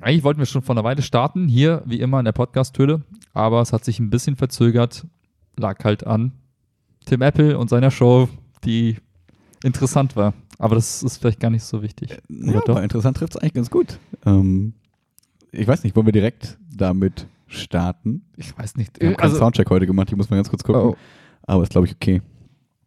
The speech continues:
Speaker 2: Ich glaube, du bist ein bisschen lauter. Ich bin sofort wieder da.
Speaker 1: Okay.
Speaker 2: Du brückst.
Speaker 1: Äh, ich mach Bridge. So wie die ganzen Künstler für Apple jetzt die Bridge bilden zu ihrem neuen Dienst, unter anderem Oprah.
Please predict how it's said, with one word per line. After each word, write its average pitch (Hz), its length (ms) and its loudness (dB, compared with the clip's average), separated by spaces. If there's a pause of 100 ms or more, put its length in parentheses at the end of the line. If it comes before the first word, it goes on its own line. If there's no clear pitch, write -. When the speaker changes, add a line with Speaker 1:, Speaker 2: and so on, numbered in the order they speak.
(420)
Speaker 2:
Ich - 140 -18
glaube, 90 120 2
du 98 80 -2
bist - 160 0
ein 95 40 -4
bisschen 90 140 -2
lauter. 90 220 2 (100)
Ich - 120 -8
bin 95 100 2
sofort 92 220 2
wieder 95 160 2
da. - 20 -14 (260)
Speaker 1:
Okay. 104 220 0 (480)
Speaker 2:
Du 95 80 -2
brückst. 90 360 -2 (340)
Speaker 1:
Äh, 73 80 -4 (180)
ich 131 160 2
mach 135 180 2
Bridge. 117 500 0 (720)
So 113 200 0
wie 113 240 0 (580)
die 117 100 0
ganzen 110 440 -2
Künstler 113 600 -2
für - 200 -8
Apple 113 220 0
jetzt 101 240 -2
die 113 60 -6
Bridge 113 380 2
bilden 113 220 2
zu - 160 -8
ihrem 104 280 -2
neuen 107 260 2
Dienst, 110 400 -2 (140)
unter - 240 -6
anderem 101 260 0
Oprah. 104 400 -2